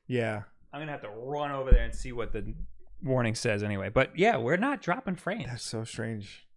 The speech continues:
Speaker 1: How are we disconnecting from YouTube and still connected?
Speaker 2: Well, I'm asking the same thing. You know, I never have these problems on Twitch. Just saying.
Speaker 1: Fair enough.
Speaker 2: Just saying.
Speaker 1: Fair enough.
Speaker 2: Uh,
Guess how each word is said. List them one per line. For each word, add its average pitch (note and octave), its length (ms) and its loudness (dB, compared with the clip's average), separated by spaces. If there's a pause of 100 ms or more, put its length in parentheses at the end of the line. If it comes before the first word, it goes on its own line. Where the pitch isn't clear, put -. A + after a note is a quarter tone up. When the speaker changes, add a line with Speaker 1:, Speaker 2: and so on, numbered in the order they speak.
(260)
Speaker 1:
How A3+ 160 8
are C#4+ 40 6
we D#4+ 100 6
disconnecting A3 580 2
from E3+ 140 0
YouTube E3+ 340 2
and C#3 200 -4
still E3+ 260 4
connected? D3 600 -4 (1900)
Speaker 2:
Well, E3 400 -4 (1400)
I'm B2 140 -4
asking A#2+ 300 -4
the G2+ 80 -8
same G#2 180 -6
thing. A2+ 160 -10 (220)
You C4+ 100 2
know, G4+ 60 4
I A4+ 200 6
never G#3+ 320 8
have F#3 160 8
these D3+ 140 0
problems C#3 320 2
on G#2+ 100 -6
Twitch. - 300 -14 (160)
Just F4 220 0
saying. B2 360 2 (1160)
Speaker 1:
Fair F3 180 6
enough. D3 320 6
Speaker 2:
Just E3 440 2
saying. C3 320 -4
Speaker 1:
Fair D3+ 220 4
enough. C3 260 2 (720)
Speaker 2:
Uh, C3+ 600 10